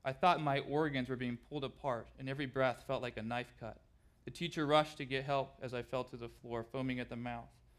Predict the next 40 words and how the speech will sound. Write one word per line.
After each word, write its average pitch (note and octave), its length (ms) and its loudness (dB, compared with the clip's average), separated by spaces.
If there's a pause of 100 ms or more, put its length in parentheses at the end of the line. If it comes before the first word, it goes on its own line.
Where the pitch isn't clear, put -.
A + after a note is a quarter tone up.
(840)
My C#3+ 100 6
father E3 320 12
took E3+ 260 0
me D#3 120 2
to D3 160 0
a C3+ 40 4
famous D3+ 600 -4
Western C#3 520 0 (720)
doctor D#3 500 6
who C3+ 320 0 (640)
had D3 140 4
been D3 120 4
in C#3+ 100 4
Rwanda C#3 380 6
for C#3 120 0
decades. D#3 500 4
He G3 120 2
was F3+ 160 6
puzzled. C#3 480 4
"Things A3 320 8
are G#3 100 10
bad," E3 440 12
he C#3+ 120 0
said, C3 580 -2
"but C3+ 120 -2
there's C3+ 140 0
nothing D3+ 280 0
I C#3 100 2
can C3+ 140 -4
point B2+ 320 -4
to. A#2 120 -14
There's A#2+ 180 -8
no D3 140 -2
obvious C3 480 4
medical A#2 280 -4
cause." - 680 -6 (340)
Within C#3 240 -2
a C#3 60 2
week, C#3 240 2
a, C3+ 100 0